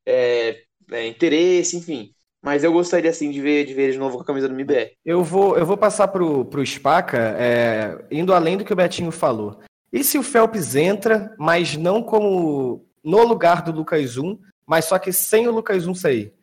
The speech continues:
Speaker 2: O Lucas vai pra sexto jogador pra jogar no lugar do V S M em torneio Valve, por exemplo. E aí você tem uma, você consegue fazer essa transição de peça. Como é que você vê essa montagem, Spaca e Golfo também na sequência, por favor?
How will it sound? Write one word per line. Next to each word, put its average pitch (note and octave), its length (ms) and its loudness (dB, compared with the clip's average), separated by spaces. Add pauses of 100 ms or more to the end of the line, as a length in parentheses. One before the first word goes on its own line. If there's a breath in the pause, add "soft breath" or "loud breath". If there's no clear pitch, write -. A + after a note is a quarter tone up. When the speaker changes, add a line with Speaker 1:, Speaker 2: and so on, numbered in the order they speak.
(360)
Speaker 2:
O B2 100 -4
Lucas D3 340 0
vai C#3+ 200 2
pra F#3+ 160 -2
sexto F3+ 320 -4
jogador D3 760 -2
pra D#3+ 200 2
jogar F3 560 0
no D4 80 -2
lugar A3 200 4
do G3 80 -8
V F#3 80 -2
S F3+ 220 -4
M E3+ 180 -2
em G3 40 -4
torneio F#3+ 320 -4
Valve, B2+ 280 0
por A#2+ 120 -10
exemplo. A2 420 -8 (100)
E A2+ 120 -6
aí A2+ 100 0
você B2+ 240 -6
tem B2+ 180 -4
uma, C#3 140 -2 (160)
você A#2 180 -12
consegue A#2+ 320 -12
fazer B2 200 -8
essa B2+ 160 -10
transição B2+ 520 -12
de - 120 -16
peça. - 340 -10
Como - 160 -6
é F#3+ 60 2
que F#3+ 80 -18
você G3+ 240 -6
vê E3+ 100 -4
essa D#3+ 200 -4
montagem, C#3+ 540 -2
Spaca C#3 440 -2
e C3 60 -2
Golfo A#2+ 260 -4
também B2 180 -10
na A#2+ 80 -14
sequência, A#2 400 -18
por - 80 -20
favor? G#2+ 320 -14